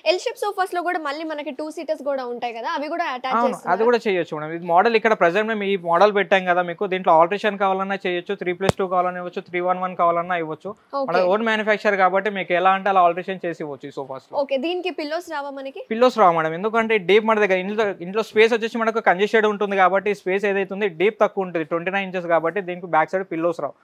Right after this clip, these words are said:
Speaker 2: మరి డీప్
Speaker 1: ఓకే.
Speaker 2: ఎక్కువ తీసుకుంటే మన బ్యాక్ సైడ్ పిల్లోస్ వస్తాయి. And దీంట్లో కంఫర్ట్ ఎలా ఉంది మేడం?
Speaker 1: కంఫర్ట్ అయితే చాలా బాగుంది, అల్టిమేట్ ఉంది. And, ఆ, నా ఒపీనియన్ ఏంటంటే, to be frank, ఆ, ఇది చాలా క-, నాకైతే కంఫర్ట్ గా ఉంది. కొంచెం,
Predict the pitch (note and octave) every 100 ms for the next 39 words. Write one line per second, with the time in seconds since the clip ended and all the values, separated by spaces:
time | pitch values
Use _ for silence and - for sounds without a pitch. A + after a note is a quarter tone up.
0 | _ _ F3+ F#3 F#3 G#3+ A3 A3 G#3 G3+
1 | G#3 G#3 F3+ F3 - F#3+ F#3 F3+ F3+ E3+
2 | - E3+ A#3+ _ - - F#3+ A3 A3 G#3+
3 | F#3+ G3+ A#3+ A3+ G3+ E3+ D3 C3 B2+ _
4 | _ _ _ _ C#4+ C#4+ D4 F4+ E4+ D4
5 | D#4+ D4 _ _ D4 D4 C4 G#3+ B3+ -
6 | - C4+ C4+ B3+ B3+ G#3+ B3+ D#5 _ _
7 | - - D#4+ D4+ D4 C4+ C4+ C#4+ E4+ E4
8 | E4 E4 E4+ D#4 D4+ D4 C#4+ D#4+ G#4 F#4+
9 | C4+ E4 D4+ C4 D#4+ D#4+ D4 C#4 - -
10 | D#4 - E4+ F4 G4+ D4 C#4 D4+ F#4 F4+
11 | D4+ C#4 D4+ C4 C4 A#3 C#4 F4 E4+ F4+
12 | G4+ D#4+